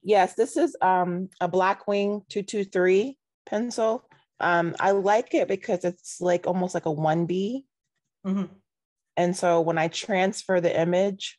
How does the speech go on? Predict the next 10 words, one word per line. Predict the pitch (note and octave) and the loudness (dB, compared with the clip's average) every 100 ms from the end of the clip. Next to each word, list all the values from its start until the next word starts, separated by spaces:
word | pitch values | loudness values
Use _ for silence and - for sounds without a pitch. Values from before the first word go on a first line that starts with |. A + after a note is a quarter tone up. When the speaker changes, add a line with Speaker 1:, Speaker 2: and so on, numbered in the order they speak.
| _ | _
Speaker 1:
onto | E3 E3+ F#3 F#3 | -2 -2 -2 -4
the | F3+ | -4
block, | E3+ E3+ D#3+ F3 - - _ _ _ _ _ _ _ _ | 0 2 2 0 -6 -20 _ _ _ _ _ _ _ _
um, | - E3 D#3 D#3 E3 E3 - _ _ _ _ _ _ _ - | 0 0 0 -2 -6 -10 -16 _ _ _ _ _ _ _ -4
it, | D#3+ D#3 _ | -4 -4 _
you, | F3+ F3+ - | -8 -8 -4
you | G3+ | -2
can | E3+ | -2
see | D3 - C#3 B2 | -4 -6 -6 -6
it. | - | -8